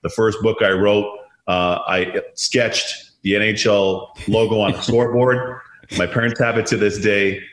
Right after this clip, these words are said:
I, I had myself in goalie equipment, and I knew from then I w-, that was my life's goal, to play in the league. But along the way, playing youth hockey in Toronto for the most part at that time, everybody treated my family and my sister and I well.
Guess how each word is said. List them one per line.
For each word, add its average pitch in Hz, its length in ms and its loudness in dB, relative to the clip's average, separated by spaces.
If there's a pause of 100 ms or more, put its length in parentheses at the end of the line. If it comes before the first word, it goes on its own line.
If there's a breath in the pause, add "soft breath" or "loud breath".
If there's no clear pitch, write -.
(160 loud breath)
I, 87 200 2
I 90 140 0
had 110 200 0
myself 110 400 2
in 104 120 0
goalie 107 260 4
equipment, 98 360 -2
and 95 100 0
I 104 100 2
knew 110 300 2
from 104 220 -2
then 98 160 2
I 95 40 2
w-, 95 300 -2
that 107 180 0
was 104 140 -4
my 98 140 2
life's 92 300 0
goal, 92 220 0
to - 80 -8
play 101 220 -2
in 95 80 -2
the 87 80 -4
league. 87 340 -2
But 87 140 -2 (640 soft breath)
along 151 300 2
the 151 80 4
way, 131 220 2
playing 123 280 0
youth 120 200 2
hockey 117 300 0
in 101 80 0
Toronto 110 380 0
for - 120 -2
the 92 80 -2
most 107 320 -2
part 101 200 2
at - 80 -4
that 98 260 0
time, 95 420 -2
everybody 107 320 0
treated 101 280 -2
my 95 120 0
family 98 340 -2
and 90 60 -2
my 92 60 -2
sister 101 300 -6
and 95 80 -2
I 92 80 -2
well. 90 500 -2